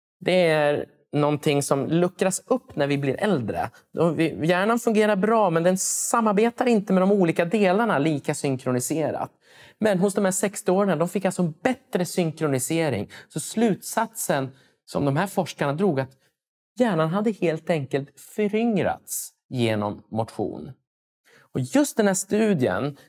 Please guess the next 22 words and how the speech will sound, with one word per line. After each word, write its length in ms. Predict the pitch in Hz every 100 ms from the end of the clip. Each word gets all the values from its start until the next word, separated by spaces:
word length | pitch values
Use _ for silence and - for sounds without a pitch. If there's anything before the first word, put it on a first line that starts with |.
| -
där 180 | - -
olika 360 | 214 208 220
delar 360 | 202 208 190 180
av 100 | 170
hjärnan 640 | 175 156 135 123 120 151 _ _ -
kommunicerar 560 | 151 143 143 165 151
bättre 300 | 147 185 -
med 100 | 143
varandra, 260 | 117 110 110 _
det 100 | -
ska 160 | 135 165
vi 80 | 147
ta 160 | -
med 400 | 147 151 165 160
oss 160 | 139 -
den 200 | 131 123
tanken 440 | - 131 117 127
också 240 | 127 - 101
in 160 | 120
i 60 | 113
nästa 600 | 113 147 156 - - 156
hjärnregel, 800 | 151 139 117 101 107 104 101 101